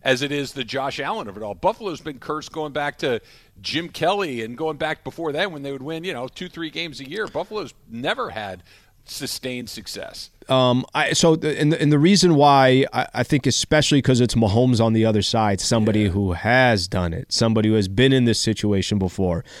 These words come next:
Speaker 2: somebody has took you out of a playoff game with thirteen seconds left to tie it up, go into overtime, and then get the ball in the opening drive in O T and, and win the game.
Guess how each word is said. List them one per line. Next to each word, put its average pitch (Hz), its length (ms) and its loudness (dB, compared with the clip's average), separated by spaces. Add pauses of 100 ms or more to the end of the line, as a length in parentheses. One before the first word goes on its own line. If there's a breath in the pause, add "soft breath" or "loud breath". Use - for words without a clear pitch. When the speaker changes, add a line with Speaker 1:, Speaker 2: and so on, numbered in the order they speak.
(140 loud breath)
Speaker 2:
somebody 131 440 2
has 107 300 0
took - 300 0
you 139 120 4
out 120 220 2
of 104 100 0
a 101 60 2
playoff 120 600 2
game 104 260 2
with 101 120 0
thirteen 123 520 0
seconds - 500 -2
left 113 240 0
to 101 40 -8
tie 120 260 2
it 110 80 4
up, 110 180 0
go 120 140 4
into 113 180 2
overtime, 110 640 2 (340 loud breath)
and 123 160 0
then 123 140 4
get 131 240 4
the 123 60 2
ball 131 220 6
in 127 60 4
the 127 100 6
opening 120 340 4
drive 117 280 4
in 113 80 4
O 110 120 4
T 131 420 4 (360 loud breath)
and, 120 420 2
and 123 200 2
win 160 160 6
the 143 100 4
game. 98 400 2